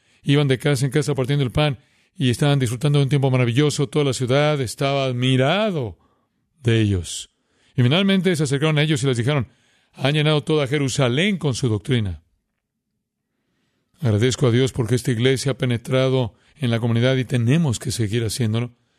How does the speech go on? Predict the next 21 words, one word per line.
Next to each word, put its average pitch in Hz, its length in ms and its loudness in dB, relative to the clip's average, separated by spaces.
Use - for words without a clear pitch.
Me 139 100 -2
gusta 151 220 0
cuando 131 220 0
alguien 135 220 0
de 131 80 2
los 120 140 -2
medios 131 260 2
de 127 80 0
la 120 100 -2
comunicación 123 720 0
me 131 160 2
llama 135 220 2
y - 20 -2
me 127 100 -2
dice, 127 260 -2
"Queremos 139 300 -2
saber 127 220 0
qué 131 60 -2
está 127 180 -2
pasando 120 360 0
allá". 120 360 0